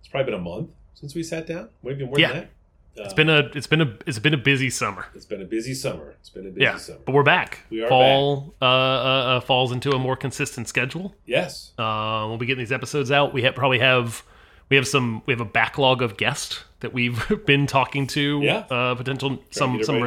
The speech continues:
Speaker 2: return
Speaker 1: mix.
Speaker 2: guests, some new guests, and we'll, we'll start getting some of those folks on here in the fall.
Speaker 1: Yeah.
Speaker 2: It's gonna be fun.
Speaker 1: I think it's gonna be a good time.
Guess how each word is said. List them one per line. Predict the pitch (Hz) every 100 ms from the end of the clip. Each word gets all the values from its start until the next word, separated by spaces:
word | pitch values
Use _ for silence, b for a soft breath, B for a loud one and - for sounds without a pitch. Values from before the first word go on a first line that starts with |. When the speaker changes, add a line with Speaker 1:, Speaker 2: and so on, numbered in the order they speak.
| 127
Speaker 2:
return | 147 139
Speaker 1:
mix. |
Speaker 2:
guests, | 135 123
some | 139 123
new | 135
guests, | 135 147 147 - - b b b -
and | 110 117
we'll, | 113 -
we'll | 117 117 110 - _ -
start | - 120 113 -
getting | 120
some | 123 120
of |
those | 113 -
folks | 113 107
on | 107 101
here | 101
in |
the | 92
fall. | 98 - - _ -
Speaker 1:
Yeah. | 120
Speaker 2:
It's | 113
gonna | 120 107
be |
fun. | 98 98 - -
Speaker 1:
I | 139
think | 143
it's | -
gonna | 104
be | 104
a |
good | 104
time. | 120 104